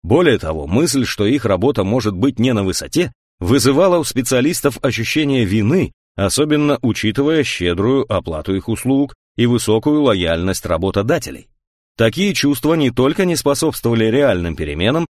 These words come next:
но и провоцировали защитную реакцию. Консультанты снимали с себя вину за любые проблемы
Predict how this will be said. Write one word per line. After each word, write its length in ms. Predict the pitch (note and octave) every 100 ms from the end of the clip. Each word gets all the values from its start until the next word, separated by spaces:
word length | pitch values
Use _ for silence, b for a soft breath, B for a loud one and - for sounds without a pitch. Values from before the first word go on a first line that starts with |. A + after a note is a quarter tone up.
| _ _ -
но 180 | A2
и 60 | B2
провоцировали 760 | A2 G#2+ G2 - G3+ D#3 G#2 F2
защитную 640 | E2+ F2 - F#2+ A2 G2+
реакцию. 580 | G2 A#2 C3+ - - - _ _ _ _
Консультанты 720 | B2 A#2+ C3+ B2+ B2+ G#2 G2
снимали 400 | - A#2 E3 E3
с 80 | C#3+
себя 300 | - C#3+ D#3+
вину 320 | C#3 C#3 F3
за 120 | G#2+
любые 380 | G#2+ A2 E3 E3+
проблемы 540 | C3 C3 D3 F3 F2